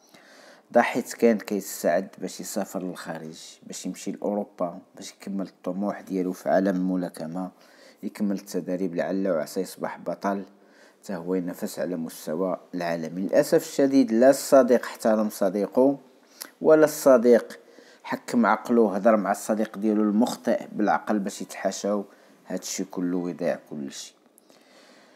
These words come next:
للأسف يقدر كانوا ممكن يتفرقوا، كل واحد يمشي في طريقه، ولا يوصل الأمر لجريمة قتل. للأسف الشديد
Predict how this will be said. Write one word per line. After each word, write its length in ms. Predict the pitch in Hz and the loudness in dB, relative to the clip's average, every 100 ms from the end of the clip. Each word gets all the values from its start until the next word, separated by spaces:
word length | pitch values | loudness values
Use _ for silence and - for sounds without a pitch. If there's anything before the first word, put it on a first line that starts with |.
| _ _ _ _ _ _ _ _ - | _ _ _ _ _ _ _ _ 2
للأسف 680 | - 139 139 127 - - 135 | 6 6 6 2 2 -4 -2
يقدر 320 | 135 175 214 | 0 4 4
كانوا 320 | 202 202 202 | 6 6 6
ممكن 420 | 190 196 185 196 | 6 4 4 4
يتفرقوا، 640 | 185 175 - 165 160 - 151 | 4 2 4 4 6 4 2
كل 200 | 156 147 | 6 6
واحد 260 | 143 135 | 4 2
يمشي 220 | 131 - | -2 -2
في 120 | 131 - | -10 -4
طريقه، 320 | 127 127 143 | -2 0 2
ولا 180 | 131 127 | 4 4
يوصل 420 | 117 - 123 120 | 2 2 2 2
الأمر 440 | - 120 127 120 | 2 0 0 0
لجريمة 500 | 107 101 101 113 101 - | -2 -4 -4 -4 -6 -10
قتل. 240 | - 92 101 | -12 -8 -6
للأسف 300 | 87 135 143 | -6 -8 -10
الشديد 560 | - - 117 113 113 | -10 -6 -4 -4 -6